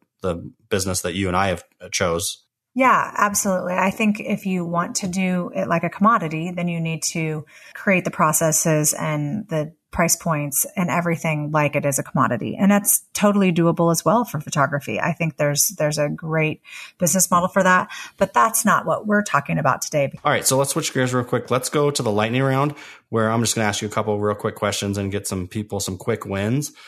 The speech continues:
Speaker 1: So when you were first starting, like, what was holding you back from becoming a photographer?
Speaker 2: When I first started, I actually have an education degree, elementary ed and secondary Spanish.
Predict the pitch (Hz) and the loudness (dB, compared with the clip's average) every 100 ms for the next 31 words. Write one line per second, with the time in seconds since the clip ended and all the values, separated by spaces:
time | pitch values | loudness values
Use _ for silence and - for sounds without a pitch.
0 | - - 147 139 147 185 170 - 143 - | -10 -2 0 2 2 2 0 -2 -2 0
1 | 127 120 107 98 95 101 _ _ 101 107 | 0 2 2 -2 -4 -8 _ _ -6 -2
2 | 156 175 - 143 139 123 107 107 107 107 | 0 0 0 0 2 2 2 0 -2 -4
3 | 98 - 104 95 - - 82 78 - - | -4 -2 -2 -4 -6 -8 -8 -8 -12 -16
4 | - _ _ - 233 285 302 311 311 - | -20 _ _ -2 2 2 -2 -4 -2 0
5 | - 175 170 165 156 170 175 - 208 190 | 2 2 2 0 2 0 0 0 2 2
6 | 170 165 - 170 190 - 196 - 196 196 | 2 0 -2 -4 -4 -2 -2 0 0 4
7 | 208 220 214 214 226 - 175 180 185 196 | 2 2 0 0 2 0 0 0 0 0
8 | - 175 180 180 170 190 185 180 170 - | 0 0 0 0 0 0 0 2 0 0
9 | 160 160 226 240 | -2 0 -2 -2